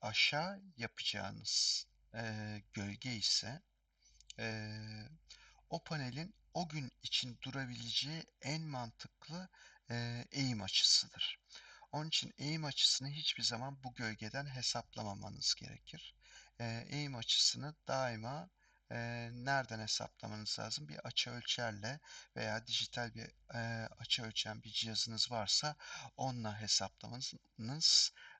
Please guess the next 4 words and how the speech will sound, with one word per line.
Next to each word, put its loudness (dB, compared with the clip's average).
eee, 0
daha 0
yerinde -4
olacaktır. -2